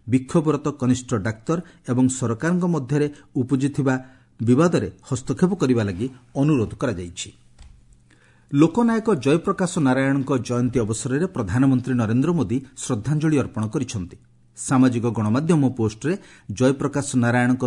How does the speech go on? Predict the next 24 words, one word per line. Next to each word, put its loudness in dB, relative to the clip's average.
ଦେଶ -2
ଏବଂ 0
ସମାଜ -2
ପାଇଁ -2
ଦେଇଥିବା 0
ଯୋଗଦାନକୁ 0
ଶ୍ରୀ 0
ମୋଦି 2
ପ୍ରଶଂସା -4
କରିଛନ୍ତି। -8
ସେ -8
କହିଛନ୍ତି, 0
ଜୟପ୍ରକାଶ 0
ନାରାୟଣଙ୍କ 0
ବ୍ୟକ୍ତିତ୍ୱ -2
ଏବଂ 0
ଆଦର୍ଶ 0
ପ୍ରତ୍ୟେକ -6
ପିଢ଼ିକୁ 2
ପ୍ରେରଣା 0
ଯୋଗାଇବ। -6
ଆଜି 4
ମଧ୍ୟ 2
ଭାରତରତ୍ନ 0